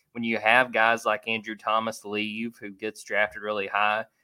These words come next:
it kinda changes your plans a little bit. You have to say, "All right, what do we have? You know, is it feasible for us to bring in a true freshman, something like that,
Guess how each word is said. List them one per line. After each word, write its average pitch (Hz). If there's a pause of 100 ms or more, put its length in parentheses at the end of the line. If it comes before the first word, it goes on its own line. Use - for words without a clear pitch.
(140)
it 107
kinda 127
changes 127
your 123
plans 143
a 107
little 92
bit. 95
You 104
have 101
to -
say, 104
"All 98
right, 131
what 107
do 113
we 110
have? 107 (320)
You 104
know, 101
is 104
it 104
feasible 110
for 107
us 101
to -
bring 110
in 107
a 98
true 110
freshman, 107
something 104
like 95
that, 104